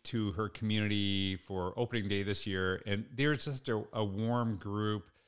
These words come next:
very welcoming, but also very visionary, really trying to push, uh, the possibilities of what they could do in education. And as I was talking to Renee, one of the things that stuck out to me that as a superintendent, one of the things she shared was –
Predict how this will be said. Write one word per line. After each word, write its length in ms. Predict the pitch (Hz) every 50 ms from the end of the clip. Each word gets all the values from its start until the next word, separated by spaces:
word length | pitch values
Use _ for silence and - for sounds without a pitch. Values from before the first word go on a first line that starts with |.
| _ _ _ _ _ _
very 240 | 107 120 131 143 139
welcoming, 640 | 127 107 110 113 123 - - 120 110 107 101 101 92
but 240 | 104 104 104 - - -
also 280 | 120 127 147 147 - 151
very 240 | 127 143 135 131
visionary, 720 | 113 95 117 113 104 101 104 95 85 82 92 98 101 104 113
really 420 | 113 113 117 120 120 113 110 101 - - - - - - _ _
trying 240 | - 147 143 139 127
to 60 | 117
push, 500 | - - - 135 127 113 - - - - - - _ _ _ _ -
uh, 220 | 113 107 104 101
the 180 | 98 107 113 110
possibilities 540 | - - 135 120 - 107 117 117 113 104
of 140 | 104 110 90
what 180 | 95 107 104 98
they 80 | 107
could 140 | - - 104
do 100 | 95 104
in 100 | 101 95
education. 720 | 98 95 95 98 - - 147 151 147 135 - - 101 92 104
And 220 | 113 110 107 104 95 - - - - - _ _ _ -
as 180 | 131 151 165
I 60 | 180
was 140 | 180 170 -
talking 340 | - - 135 131 131 - 139
to 60 | 120 117
Renee, 300 | 113 104 104 104 104 101
one 160 | 101 113 127
of 80 | 131
the 20 | -
things 140 | 127 117 104
that 180 | 113 107 101
stuck 220 | - - 117 85 120
out 160 | 127 127 -
to 100 | - 117
me 240 | 104 98 92 95 95
that 260 | 87 98 92 98 - -
as 220 | 113 117 131 123
a 60 | 139 120
superintendent, 800 | - - 113 120 120 107 101 - - 127 120 110 98 98 - - - _ _ _ _ _ 110 104
one 180 | 113 123 131 143
of 100 | 147 135
the 60 | -
things 200 | 127 120 117 101
she 560 | - - 117 107 101 101 101 98 95 98 -
shared 580 | - - - - 175 190 160 113 95 98 92 -
was – 380 | 107 107 104 101 98 95 -